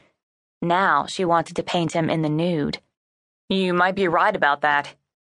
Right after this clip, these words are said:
he said, "but let me get my wrench and give it a try." As he straightened to his full height, Julia felt a little frisson of nerves. He was a lot bigger than she was,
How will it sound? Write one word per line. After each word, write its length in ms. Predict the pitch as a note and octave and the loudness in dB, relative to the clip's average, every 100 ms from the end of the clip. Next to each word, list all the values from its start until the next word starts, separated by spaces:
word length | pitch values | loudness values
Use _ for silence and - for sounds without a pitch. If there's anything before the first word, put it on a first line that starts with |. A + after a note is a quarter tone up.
| _ - | _ -8
he 120 | F3 | -8
said, 360 | - C#3+ B2 - _ _ _ _ | -2 -2 -2 -6 _ _ _ _
"but 100 | F#3+ | -2
let 140 | G#3 A3 | 0 0
me 100 | A#3 | 2
get 160 | A3+ | 0
my 120 | F#3+ E3+ | 2 2
wrench 400 | E3+ E3 C#3+ D#3 | 2 2 -2 -4
and 180 | D#3 | -2
give 140 | E3+ D#3+ | 0 0
it 80 | D3 | -2
a 40 | |
try." 500 | - E3 D3 - - _ _ _ _ _ _ _ _ - | -2 0 0 -2 -8 _ _ _ _ _ _ _ _ -4
As 160 | A3 | -2
he 60 | A#3+ | -2
straightened 440 | - B3+ C#4 C#4+ | -4 0 2 0
to 80 | A3 | -2
his 120 | F#3+ | -4
full 260 | - G3 E3+ | -2 0 0
height, 420 | - F#3+ D3 C3+ - _ _ _ | 0 0 -2 -6 -16 _ _ _
Julia 340 | - C4+ D4+ D#4+ | -2 0 2 0
felt 320 | D4 C4+ C4 | 2 2 2
a 60 | A#3 | 0
little 280 | A#3+ C4 C4 | 2 2 0
frisson 580 | - A#3 - B3 F3+ | -2 -4 0 2 2
of 160 | - F3 | 0 -2
nerves. 640 | F#3 F#3+ F3+ D3+ C#3+ - _ _ _ | 0 2 2 0 -4 -16 _ _ _
He 120 | - G3+ | -4 -2
was 140 | G3 | 0
a 60 | F3 | -2
lot 520 | D#3+ - A#3 C4+ - | -2 0 0 -2 -2
bigger 280 | A#3+ G3 E3 | 0 2 0
than 120 | D#3 | -2
she 200 | - E3 | -2 0
was, 380 | D#3 D#3 D#3 | 2 2 0